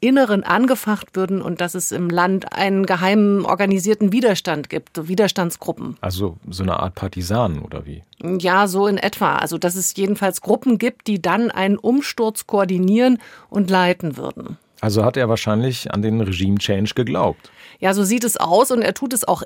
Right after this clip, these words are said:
Speaker 1: immer noch. Er hat die Angriffe der U S A und Israels auch nicht kritisiert.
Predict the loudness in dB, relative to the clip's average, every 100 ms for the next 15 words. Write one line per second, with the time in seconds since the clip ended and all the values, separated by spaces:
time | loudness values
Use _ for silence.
0 | -2 2 4 4 0 -8 -12 -14 -8 -4
1 | -4 -6 -6 -2 0 2 2 -2 -2 -2
2 | -2 -4 -4 -4 -4 -4 -8 -6 -6 -6
3 | -6 -6 -2 2 2 0 -10 -8 -6 -6
4 | -4 0 0